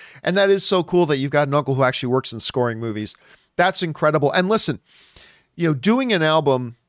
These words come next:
as somebody who has, has worked on albums before, doing an album is a lot like trying to do your own short film, trying to write your own novel.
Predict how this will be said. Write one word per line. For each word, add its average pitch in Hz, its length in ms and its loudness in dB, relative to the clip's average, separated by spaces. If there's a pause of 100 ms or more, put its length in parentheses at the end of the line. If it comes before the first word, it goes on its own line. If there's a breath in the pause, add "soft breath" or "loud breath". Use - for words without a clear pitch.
as 185 120 2
somebody 269 340 0
who 214 80 4
has, 180 260 0
has 175 180 0
worked 196 280 -2
on 131 140 0
albums 104 400 -6
before, 104 440 -12 (720)
doing 240 240 2
an 220 60 0
album 180 280 2
is 147 120 -2
a 160 60 0
lot 165 280 2
like 196 220 0
trying 151 260 0
to 135 80 -2
do 117 180 -4
your 147 200 4
own 139 120 0
short 165 320 -2
film, 160 360 -2 (220 loud breath)
trying 139 260 -2
to 135 40 -2
write 135 200 2
your 131 160 0
own 123 100 -2
novel. 147 380 2